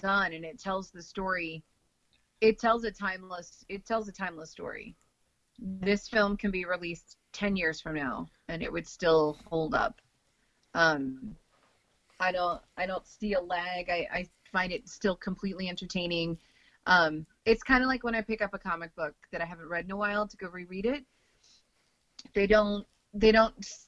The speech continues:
rely on what's contemporary. They don't rely on, um, what's relevant. They tell the story that's there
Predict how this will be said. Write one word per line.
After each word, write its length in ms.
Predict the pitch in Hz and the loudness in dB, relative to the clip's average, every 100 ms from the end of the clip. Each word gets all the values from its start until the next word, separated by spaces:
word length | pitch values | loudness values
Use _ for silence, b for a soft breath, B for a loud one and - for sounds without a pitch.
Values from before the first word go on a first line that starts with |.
| - | -2
rely 540 | 202 202 190 185 185 175 | 4 8 8 8 4 0
on 280 | 180 180 185 | 0 0 -2
what's 220 | 175 - | -6 -6
contemporary. 1000 | 208 190 180 180 180 175 170 170 170 165 | -6 -4 -2 -4 -2 0 2 2 0 -4
They 120 | 170 | -6
don't 180 | 170 170 | -6 -8
rely 640 | 175 170 165 165 165 160 147 | -8 -4 -2 -2 -4 -6 -6
on, 680 | 170 165 165 160 160 160 - _ _ _ - | -6 -4 -4 -6 -8 -12 -14 _ _ _ -6
um, 280 | 175 165 175 | -2 -2 -2
what's 300 | 175 - 185 | -4 -4 0
relevant. 640 | 175 185 165 160 151 160 | 0 0 -2 -4 -4 -4
They 140 | 175 165 | -4 -4
tell 280 | 190 175 | 2 2
the 120 | 175 170 | 0 -6
story 400 | - 180 175 160 | -6 -2 0 0
that's 220 | 147 - | -4 -4
there 560 | 165 160 160 190 247 | -2 2 2 2 -2